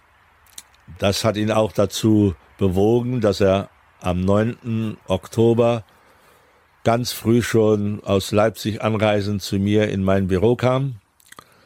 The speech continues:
Äh, und, äh, sehr aufgeregt, so wie ich ihn eigentlich nie kennengelernt hatte, "Egon, Egon, heute Abend darf in Leipzig kein Blut fließen." Da sag ich, "Wie kommst du denn darauf,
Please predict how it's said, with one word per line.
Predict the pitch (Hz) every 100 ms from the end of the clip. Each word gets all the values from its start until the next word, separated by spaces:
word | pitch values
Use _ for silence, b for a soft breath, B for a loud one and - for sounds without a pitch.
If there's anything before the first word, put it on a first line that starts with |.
| b b b b b b b b _ 277
Äh, | 233 98 95 95 92
und, | - 95 92 87 -
äh, | 92 90 87 85 87 90 85 87
sehr | 85 104 117 110
aufgeregt, | - 123 - 123 117 123 107
so | - 98
wie | 95 95
ich | -
ihn | 92 87 87 92 92
eigentlich | 92 95 95 92 95
nie | 104 101
kennengelernt | - 113 110 107 107 104
hatte, | 107 110
"Egon, | 120 127 123 113
Egon, | 113 120 113
heute | 110 104 104
Abend | 104 104 98
darf | 98 98 - - -
in | - 90 90 90
Leipzig | - 87 87 - - 87 -
kein | 95 85 82
Blut | - 80 -
fließen." | 82 78 - - _ _ _ _ _ _ _ _ _ _ _ _ _ _ _ _ _
Da | 92
sag | 92
ich, | 80
"Wie | 87
kommst | - 85 -
du |
denn | 82
darauf, | 85 90 90 -